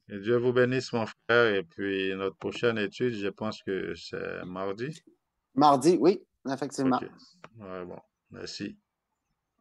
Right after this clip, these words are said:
Speaker 2: Bon, ben, merci à toi. Je vais te souhaiter un merveilleux reste de sabbat.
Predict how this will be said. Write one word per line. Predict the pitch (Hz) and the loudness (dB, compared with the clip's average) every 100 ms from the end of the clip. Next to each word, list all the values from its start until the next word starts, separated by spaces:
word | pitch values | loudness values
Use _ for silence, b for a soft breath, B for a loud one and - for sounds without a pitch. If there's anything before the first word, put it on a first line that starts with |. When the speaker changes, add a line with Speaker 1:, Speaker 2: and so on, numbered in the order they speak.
| _ | _
Speaker 2:
Bon, | 113 113 117 | -10 -2 2
ben, | 120 | 6
merci | 135 139 - | 6 6 8
à | 180 | 8
toi. | 175 185 185 185 - | 8 8 8 6 -2
Je | |
vais | 147 | -12
te | - | -12
souhaiter | 143 165 | -6 -4
un | |
merveilleux | 156 160 147 156 160 165 160 160 | -2 -2 0 0 2 2 2 2
reste | 143 165 143 | 2 -2 0
de | 160 | 0
sabbat. | - 156 156 180 | 2 4 4 2